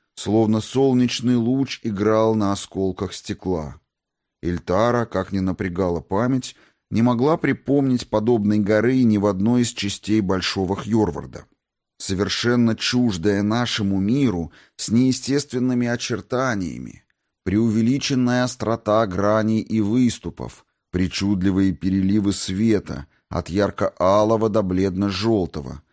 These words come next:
Отвесные склоны усеяны направленными вниз каменными рогами, чьи острия отблескивали белым. Эльтара видела это всё лишь краткий миг. А потом летящий навстречу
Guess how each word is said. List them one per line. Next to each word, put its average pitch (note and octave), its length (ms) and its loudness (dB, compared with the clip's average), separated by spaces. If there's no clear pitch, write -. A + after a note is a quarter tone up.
Отвесные B2 720 0
склоны A#2+ 640 0
усеяны A#2 800 0
направленными A2+ 920 0
вниз G#2+ 480 -2
каменными G#2+ 600 -2
рогами, G#2 760 -2
чьи F#2+ 280 0
острия F#2 680 0
отблескивали F#2 1040 -2
белым. E2+ 540 -4
Эльтара F2+ 500 0
видела F2 420 -2
это E2+ 260 -4
всё A2 320 -2
лишь G#2+ 220 -2
краткий E2+ 540 -8
миг. D#2+ 400 -8
А F#2 120 -4
потом G#2 520 0
летящий G2+ 680 0
навстречу F#2+ 800 -2